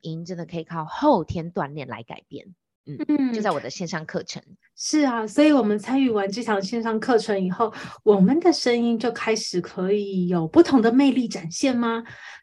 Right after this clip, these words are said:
Speaker 2: 更有自信，
Speaker 1: 嗯。
Speaker 2: 或者是说我们更能跟人连接，或是依据我们的场合的需要，所以我们能够更自在地有各种不同声音的展现。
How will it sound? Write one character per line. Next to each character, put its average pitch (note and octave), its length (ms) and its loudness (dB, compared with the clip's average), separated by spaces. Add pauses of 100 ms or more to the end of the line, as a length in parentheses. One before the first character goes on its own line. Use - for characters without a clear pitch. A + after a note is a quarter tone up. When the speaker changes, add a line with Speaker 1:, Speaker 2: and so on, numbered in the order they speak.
(160)
Speaker 2:
更 B3+ 200 6
有 F3+ 140 2
自 A#3 280 -6
信， G#3+ 460 4
Speaker 1:
嗯。 G3 60 -6
Speaker 2:
或 C4 200 -2
者 A3+ 120 2
是 B3 280 -4
说 A3+ 340 4
我 G#3 60 4
们 F#3+ 180 4
更 F4 160 6
能 A3 160 4
跟 B3+ 160 -2
人 G3+ 220 -2
连 G3+ 200 -2
接， G3+ 220 2
或 A#3 160 -2
是 A3+ 160 -2
依 D4 160 2
据 D4 160 0
我 A#3+ 160 4
们 G#3 340 -2
的 A3 440 4
场 A3 240 -2
合 C#4+ 120 4
的 D4+ 140 2
需 D#4+ 320 2
要， D4+ 260 4
所 A#3+ 220 -4
以 B3+ 100 -2
我 A#3+ 140 2
们 F#3+ 240 0
能 G3+ 220 -4
够 C#4 320 0
更 E4 200 4
自 C4+ 280 0
在 G#3 280 0
地 F#3+ 140 0
有 F#3 240 0
各 F#3+ 140 0
种 F3+ 200 -2
不 A#3 80 0
同 F#3+ 200 0
声 F#3 180 0
音 F#3 140 4
的 F#3 100 0
展 D#3+ 220 -6
现。 F3+ 240 -4